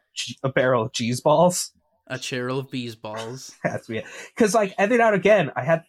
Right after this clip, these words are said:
Speaker 1: like, there is nothing that makes me hate being an ad-, an adult more than when I'm out shopping and I see a barrel of cheese balls and I go, "I can't do it this time."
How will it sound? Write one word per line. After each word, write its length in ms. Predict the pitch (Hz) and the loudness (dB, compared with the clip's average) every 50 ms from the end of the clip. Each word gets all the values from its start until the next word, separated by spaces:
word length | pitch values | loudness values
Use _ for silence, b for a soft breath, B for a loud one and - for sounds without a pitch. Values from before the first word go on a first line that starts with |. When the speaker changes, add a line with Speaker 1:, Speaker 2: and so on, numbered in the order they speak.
| B B B B B - | B B B B B 0
Speaker 1:
like, 260 | 160 156 151 - _ | 2 2 2 0 _
there 220 | 165 165 214 196 - | -2 -2 -2 -4 -4
is 400 | 170 151 135 127 - - - - _ _ _ _ _ _ _ - | -4 -4 -4 -6 -8 -10 -14 -18 _ _ _ _ _ _ _ -8
nothing 600 | 139 139 143 147 139 139 - _ 123 98 87 - _ _ _ _ _ _ _ _ _ _ _ _ _ _ _ _ _ _ | -6 -2 0 0 0 0 -2 _ -10 -12 -12 -14 _ _ _ _ _ _ _ _ _ _ _ _ _ _ _ _ _ _
that 200 | 139 - 131 - - B 156 B B - | 0 0 0 0 -2 B -10 B B -4
makes 280 | 151 151 143 139 - - | -2 -2 -2 -2 -2 -4
me 100 | 143 127 | -4 -2
hate 240 | 127 123 127 127 - - | 0 0 -2 -2 -2 -6
being 160 | 127 120 120 | -6 -6 -4
an 60 | 120 | -4
ad-, 240 | 113 107 113 113 - _ _ _ _ | -4 -4 -6 -8 -10 _ _ _ _
an 120 | 139 127 | -2 -2
adult 360 | 123 110 - 120 107 120 - - | -2 0 2 4 4 4 2 -2
more 480 | 123 113 127 123 117 104 101 95 95 _ _ _ _ _ _ _ _ | -4 -2 0 0 2 0 0 -2 -4 _ _ _ _ _ _ _ _
than 120 | 127 120 | -2 0
when 100 | 117 113 | 0 0
I'm 80 | 113 113 | 0 2
out 180 | 117 143 - - | 0 0 0 0
shopping 600 | - - 151 120 113 - - 104 95 95 92 - | 0 0 2 2 2 0 -2 -4 -6 -6 -8 -12
and 80 | - 107 | -8 -6
I 100 | 107 104 | -6 -4
see 280 | - - - 135 127 135 | -4 -2 -2 0 0 0
a 60 | 123 | 0
barrel 360 | - - 120 120 127 120 113 | 0 0 0 2 2 0 0
of 120 | 117 - | -2 -6
cheese 280 | - - 123 123 131 127 | -6 -6 -4 -4 -4 -2
balls 360 | - 147 139 151 160 156 156 | 0 2 4 4 4 2 0
and 100 | - 120 | -2 -4
I 80 | 113 107 | -4 -2
go, 320 | 104 110 104 101 95 - _ _ _ _ _ _ _ _ _ _ _ _ _ _ _ _ _ _ _ _ _ - | 0 0 0 0 -2 -4 _ _ _ _ _ _ _ _ _ _ _ _ _ _ _ _ _ _ _ _ _ -20
"I 60 | - | -20
can't 300 | - - 135 117 101 87 | -8 -4 -2 -2 -2 -2
do 160 | - 123 123 120 | -2 0 0 0
it 120 | - - | -2 -2
this 180 | 107 104 - - | -6 -6 -6 -4
time." 320 | - 107 98 98 98 101 | -4 -4 -4 -4 -6 -10